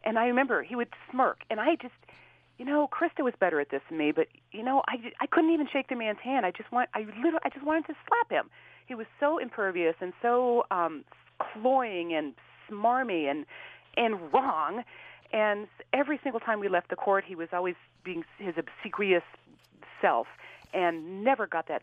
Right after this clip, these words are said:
smirk off his face until he, <laughs> until the Department of Ju-, the F B I came in with Susan and Robert, and they arrested him. And I remember the picture in the paper. He just looked, he just looked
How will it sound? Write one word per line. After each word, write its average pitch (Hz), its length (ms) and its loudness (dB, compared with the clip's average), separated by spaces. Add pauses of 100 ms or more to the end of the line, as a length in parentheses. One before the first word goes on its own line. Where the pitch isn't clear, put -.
smirk 147 260 -2
off 131 140 -2
his 127 100 -8 (100)
face 110 240 -2 (220)
until 220 800 0
he, 196 200 -4
<laughs> - 20 0
until - 760 -2
the 415 100 6 (100)
Department 214 380 0
of 208 80 -20
Ju-, - 80 -6 (100)
the 190 120 -4
F 208 160 0
B 196 100 -2
I 151 200 4 (460)
came 196 200 -2
in 170 100 0
with 165 220 0
Susan 190 400 -2 (180)
and 175 180 0
Robert, 156 380 2
and 165 180 0
they 156 120 0
arrested 170 540 0
him. 117 340 -4
And 165 140 0
I 165 40 4
remember 165 240 0
the 156 80 0
picture - 320 0
in 170 80 2
the 151 80 -4
paper. 156 380 2
He 180 120 -6
just 170 240 -6
looked, 160 260 0 (880)
he - 160 2
just - 200 -4
looked 247 200 0